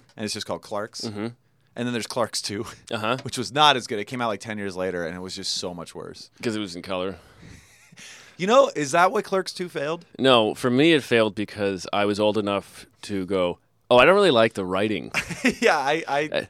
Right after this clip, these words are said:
Speaker 2: and then I'm not, not gonna watch the original Clerks 'cause I don't wanna come to that same conclusion.
Speaker 1: Cl-, Clark's was a letdown. <laughs> Clark's Two, of course. I do, that is, uh, I think I was just old enough to not quite clock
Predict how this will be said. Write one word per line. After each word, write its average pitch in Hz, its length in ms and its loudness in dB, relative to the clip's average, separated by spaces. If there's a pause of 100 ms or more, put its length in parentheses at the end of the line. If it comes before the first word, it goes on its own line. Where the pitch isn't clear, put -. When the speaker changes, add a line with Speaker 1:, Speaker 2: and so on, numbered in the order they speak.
Speaker 2:
and 117 140 2
then 123 60 8
I'm 131 200 6
not, 139 280 10
not 135 140 4
gonna 143 160 4
watch 120 240 6
the 117 100 0
original 107 380 0
Clerks - 400 -4
'cause 98 160 -8
I 95 80 -2
don't 98 140 -2
wanna 101 160 0
come 101 220 -6
to 98 80 -4
that 92 180 -4
same 98 340 -2
conclusion. 98 600 -4 (960)
Speaker 1:
Cl-, 151 320 -8
Clark's 156 400 -2
was 120 140 -8
a 110 40 -2
letdown. 110 520 -4 (800)
<laughs> 196 140 -12
Clark's 143 340 2
Two, 131 240 -2
of 98 140 -8
course. 87 340 -6 (380)
I 113 80 2
do, 147 220 -2
that 131 160 -2
is, 135 260 -4
uh, 98 320 -6 (420)
I 127 80 -4
think 175 300 -6 (200)
I 120 120 -2
was 123 300 -6
just 110 440 -4
old 107 220 -4
enough 101 320 -6
to - 120 -10
not 95 220 -8
quite 92 300 -8
clock 90 400 -6